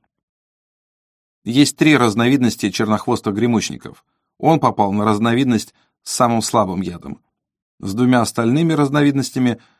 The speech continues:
шансов не было бы вовсе. Один из трех». Следователь Картер вошел в палату как раз тогда, когда врачиха выходила. Картер записал показания Терри совершенно бесстрастно,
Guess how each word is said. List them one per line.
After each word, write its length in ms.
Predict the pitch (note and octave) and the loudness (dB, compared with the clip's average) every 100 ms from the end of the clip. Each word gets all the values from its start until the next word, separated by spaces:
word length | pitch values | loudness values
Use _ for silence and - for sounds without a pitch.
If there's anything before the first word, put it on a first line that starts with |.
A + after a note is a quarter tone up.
| _ | _
шансов 460 | - D3 C3+ A#2 G#2+ | -2 0 0 -2 -2
не 140 | A2+ | 0
было 160 | G#2+ G2+ | 2 0
бы 140 | F#2+ | -4
вовсе. 380 | B1+ - - - _ _ _ _ _ - | -6 -12 -14 -16 _ _ _ _ _ -6
Один 280 | F#3+ D#3+ A2 | -2 0 -2
из 120 | - | -4
трех». 320 | - - - _ _ _ _ _ _ _ _ _ _ _ - | -12 -18 -20 _ _ _ _ _ _ _ _ _ _ _ -14
Следователь 520 | - E3+ D3+ B2 D#3 | -2 2 4 2 0
Картер 380 | - D3 B2 A2+ | 2 2 2 0
вошел 320 | A2 - C3 | 0 0 0
в 60 | - | 0
палату 420 | A#2 C#3 C#3 A#2 | 0 0 -2 -4
как 200 | A2+ A#2 | -4 -2
раз 180 | A#2 - | -2 -2
тогда, 360 | A2 G#2+ D3 | -6 -2 -4
когда 240 | C#3+ A2 G#2+ | -2 -2 -2
врачиха 400 | G#2+ - A#2 A2 | -2 -4 -6 -4
выходила. 560 | G#2 A2+ F#2+ E2+ B1 _ _ _ _ _ _ _ _ _ | -4 -4 -4 -8 -14 _ _ _ _ _ _ _ _ _
Картер 380 | - D#3+ D3+ - | 0 0 2 -2
записал 440 | G#2+ A2 A2 C3 A#2+ | -2 -2 0 0 0
показания 560 | G#2 A2 G#2+ A2+ A2 | -2 0 2 2 2
Терри 260 | G#2+ D3 A#2+ | 2 0 0
совершенно 480 | - G#2+ A#2 A#2+ A2 | -2 -2 -2 -2 -2
бесстрастно, 720 | A#2+ - C3+ A2+ - C#2 | -4 -2 0 0 -2 -12